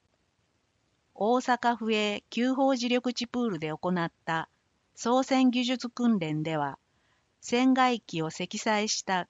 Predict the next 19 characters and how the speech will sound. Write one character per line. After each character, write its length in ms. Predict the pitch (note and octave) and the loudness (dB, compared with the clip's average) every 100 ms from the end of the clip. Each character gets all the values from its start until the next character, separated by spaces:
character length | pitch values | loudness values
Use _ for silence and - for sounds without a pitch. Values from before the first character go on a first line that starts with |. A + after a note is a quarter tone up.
| _ | _
救 240 | - A#3+ | 0 4
命 220 | C4 C4+ B3+ | 6 4 4
ボ 200 | B3 A3 | 2 0
ー 40 | |
ト 140 | - | -2
に 140 | D#3 D3 | -2 -2
よ 120 | C#3+ | -4
る 200 | C#3+ C#3 _ _ _ _ _ _ | -6 -12 _ _ _ _ _ _
操 300 | - A3 B3+ | -4 0 0
船 260 | C4 B3 | 2 2
訓 340 | B3 A#3 A3+ F3+ | 0 0 0 0
練 280 | D3 C#3+ - _ - | -2 -6 -10 _ -2
及 240 | G#3+ F#3 | 0 0
び 240 | D3+ C3 _ _ - | -4 -8 _ _ -4
要 260 | A3+ B3+ | 0 2
救 280 | - G3 G3+ | 0 -2 -2
助 160 | G#3+ A3+ | 0 0
者 220 | - D#3+ | 0 0
の 240 | D3+ B2+ | 0 -2